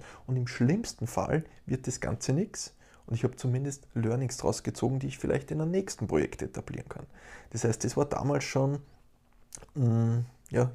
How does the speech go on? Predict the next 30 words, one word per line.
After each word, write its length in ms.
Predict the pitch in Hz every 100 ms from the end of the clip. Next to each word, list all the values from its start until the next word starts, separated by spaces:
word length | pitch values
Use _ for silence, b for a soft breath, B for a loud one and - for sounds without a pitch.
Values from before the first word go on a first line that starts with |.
| -
das 140 | - -
war 80 | -
damals 340 | - 131 127
irgendwie 300 | 131 131 123
dann 160 | 127 120
de-, 240 | 127 127 -
dieser 180 | 135 -
Gedanke, 480 | 123 - - - -
der 100 | 120
mich 220 | 127 -
gezogen 460 | 127 - 151 135 117
hat. 180 | - - B B B B
Und 80 | -
ich 100 | 117
habe 80 | 123
dann 180 | 123 120
trotzdem 640 | - - - - 123 127 131 - -
gegründet, 720 | 113 120 117 123 123 95 -
obwohl 320 | - - 62
ich 260 | 123 123 - B B B B -
einige 360 | 107 139 135
Menschen 340 | 110 117 - 123
gehabt 240 | 120 -
habe, 120 | 110 -
die, 380 | 113 117 117 120 B B B B -
äh, 420 | - 50 50 - - -
mit 180 | 117 117
denen 240 | 101 117 120
ich 160 | 120
da 340 | 120 117 120